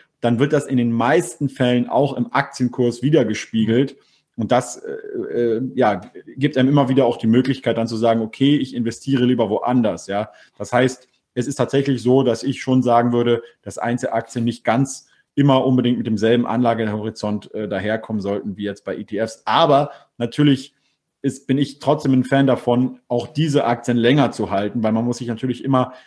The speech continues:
wenn man, das ist eines der höheren Risiken bei kürzerfristigen Zeiträumen, dass du immer mit solchen Sachen wie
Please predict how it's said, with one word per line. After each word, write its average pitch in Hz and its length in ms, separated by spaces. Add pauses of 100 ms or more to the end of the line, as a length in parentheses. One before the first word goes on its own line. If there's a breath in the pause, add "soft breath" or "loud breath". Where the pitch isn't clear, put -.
(200 loud breath)
wenn 131 180
man, 165 360 (320)
das 131 160
ist - 240
eines 160 340
der 117 140
höheren 175 340
Risiken 135 480
bei 113 300 (240)
kürzerfristigen 131 1080
Zeiträumen, 147 800 (760)
dass 127 260
du 143 80
immer 180 480
mit 147 180
solchen 139 420 (360)
Sachen 131 520
wie 135 340